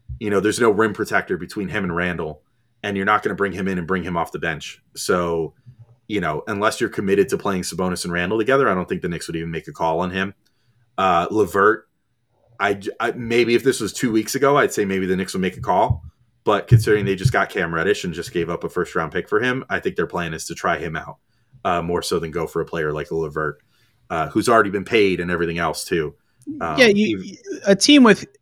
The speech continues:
Speaker 2: Kemba, R J, Fournier, Quickley, Grimes, Cam, there are, Deuce McBride is in that mix, too. Like, they don't need
Speaker 1: Mm-hmm.
Speaker 2: another guard. You know, Caris
Speaker 1: Yeah.
Speaker 2: is good and better than some of those guys, but they,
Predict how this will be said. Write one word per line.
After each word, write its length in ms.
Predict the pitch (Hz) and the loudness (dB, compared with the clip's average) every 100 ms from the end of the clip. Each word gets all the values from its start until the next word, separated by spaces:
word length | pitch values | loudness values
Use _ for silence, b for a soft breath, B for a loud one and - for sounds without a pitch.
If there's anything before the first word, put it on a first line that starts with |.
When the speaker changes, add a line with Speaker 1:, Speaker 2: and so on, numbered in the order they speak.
| - | -2
Speaker 2:
Kemba, 500 | - 240 240 226 220 | 4 8 10 10 10
R 320 | 170 180 185 | 10 12 12
J, 320 | 175 170 170 160 | 10 10 10 8
Fournier, 680 | - 175 180 180 170 165 | 4 4 6 8 8 6
Quickley, 560 | 151 - 170 - 156 147 | 4 0 -2 2 2 2
Grimes, 840 | 131 139 147 147 147 147 147 139 - - | 4 4 6 6 6 4 2 -2 -6 -6
Cam, 400 | - 165 160 160 | 0 4 4 4
there 160 | 147 - | 2 0
are, 180 | 165 180 | -4 -2
Deuce 240 | 147 202 - | 2 2 2
McBride 560 | 147 - 139 156 180 | -2 2 4 6 6
is 140 | 165 170 | 6 2
in 80 | |
that 120 | 170 165 | 0 0
mix, 160 | 160 | -2
too. 120 | - | 0
Like, 100 | 190 | -2
they 80 | 185 | 0
don't 80 | 254 | -2
need 140 | 190 | 0
Speaker 1:
Mm-hmm. 20 | 151 | 0
Speaker 2:
another 160 | 113 | 0
guard. 500 | 107 113 113 156 240 | -2 -2 0 2 0
You 100 | 254 | -2
know, 120 | 220 185 208 202 b b - | -10 -14 -18 -20 b b -2
Caris 260 | 240 226 | 0 2
Speaker 1:
Yeah. 60 | 151 | 0
Speaker 2:
is 60 | 123 | 0
good 380 | 190 269 180 | 4 6 6
and 160 | 156 147 | 6 6
better 220 | 151 180 | 4 4
than 140 | 139 123 | 2 -2
some 160 | 127 | -6
of 60 | 117 | -6
those 180 | 113 117 | -8 -6
guys, 260 | 160 110 | -6 -6
but 100 | 113 | -8
they, 160 | 170 | -12